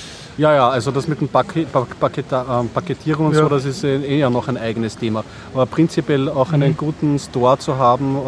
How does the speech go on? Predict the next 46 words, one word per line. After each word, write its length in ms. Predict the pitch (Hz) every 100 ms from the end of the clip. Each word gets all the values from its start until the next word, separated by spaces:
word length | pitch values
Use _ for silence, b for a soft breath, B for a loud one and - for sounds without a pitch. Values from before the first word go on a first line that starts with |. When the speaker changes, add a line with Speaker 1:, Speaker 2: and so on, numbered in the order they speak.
| 120
Speaker 1:
wo, 580 | 127 127 127 139 120 117
äh, 20 |
Spiele 420 | 113 - 151 156 143
so 360 | - 143 160
aufbereitet 680 | 135 139 160 135 120 - - 117
werden, 260 | 113 131 - B 160
Speaker 2:
Ja. 140 | 147
Speaker 1:
dass 160 | 135 139
sie 80 |
für 120 | 131 135
mich 200 | 135 -
das 160 | 143
Sinn 160 | - 151
geben, 180 | 135 123
wenn 100 | 127
ich 140 | 127
jetzt, 260 | 127 131 -
mich 220 | 143 139
jetzt 240 | 135 - 151
durch 100 | 135
den, 160 | 143
äh, 240 | 131 156 131
Google 220 | 156 143
Play 220 | 131 127
Store 200 | - 135
graben, 480 | - 104 101 123 170 127
also 120 | 104
das 60 | 120
hab 100 | 113
ich 100 | 120
eh 60 | 120
schon 140 | 143
Speaker 2:
Ja. 60 | 147
Speaker 1:
länger 160 | 120
nicht 200 | 117 107 113
mehr 80 |
gemacht, 240 | 104 107 120 B B B B
äh, 600 | 127 113 117 113 127 131 120
früher, 340 | - - 143 143
wie 40 |
ich 100 | 127
mich 120 | 135
drü-, 240 | - 135 139
äh, 200 | 123 117
durchgegraben 540 | - - 143 - 117
hab, 120 | 123